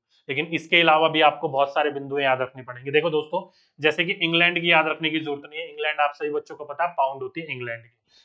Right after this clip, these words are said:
यूएसए की ध्यान रखने की जरूरत नहीं है, सभी बच्चों को पता है डॉलर होती है। जैसे कि यूएई की हमने दिरहम हमने बहुत बार पढ़ा है, ठीक है,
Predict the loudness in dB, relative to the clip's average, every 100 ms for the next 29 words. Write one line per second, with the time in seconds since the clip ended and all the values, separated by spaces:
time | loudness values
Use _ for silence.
0 | _ -8 0 2 2 -2 0 2 2 0
1 | -2 -4 -2 -4 -6 -6 -6 -2 0 0
2 | -2 -4 -4 -2 0 4 4 2 0 -4
3 | -10 -20 -20 _ _ _ -4 -2 0 -2
4 | -2 -2 0 0 0 -2 -4 -6 -4 -2
5 | -2 -4 -6 -4 -6 0 -2 -2 -6 -6
6 | -10 -12 _ _ -8 0 0 -2